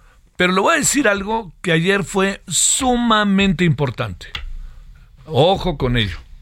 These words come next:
No es lo más importante, porque lo más importante siempre es la ciudadanía. Pero lo más, de las cosas más importantes de ayer fue la escrupulosidad con la que se desarroll-, se sa-,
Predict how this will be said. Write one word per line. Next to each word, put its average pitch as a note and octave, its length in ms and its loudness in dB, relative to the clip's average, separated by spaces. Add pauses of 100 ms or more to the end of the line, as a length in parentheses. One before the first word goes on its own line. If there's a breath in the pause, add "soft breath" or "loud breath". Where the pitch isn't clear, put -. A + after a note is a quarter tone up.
(120)
No A2 380 2
es F3 60 2
lo F#3+ 100 4
más F#3 140 2
importante, F3 500 0
porque C3 200 -4
lo A#2+ 40 -2
más C3 160 -2
importante C3+ 440 -2
siempre C3+ 220 -2
es G#2+ 60 0
la A2+ 80 2
ciudadanía. A2 560 0 (500 loud breath)
Pero D3 220 2
lo C#3+ 160 4
más, F#3+ 540 0
de C#3 80 -4
las C3+ 160 -6
cosas F3 320 0
más E3+ 240 2
importantes C3 460 -2
de A#2+ 60 0
ayer D#3+ 240 -2
fue D#3+ 360 0 (480 loud breath)
la C#3 400 2
escrupulosidad E3 1500 2 (800)
con C3+ 180 -4
la C3 140 -2
que B2 120 -4
se B2+ 160 -4
desarroll-, B2+ 560 -4
se C3+ 180 -2
sa-, C3+ 240 -2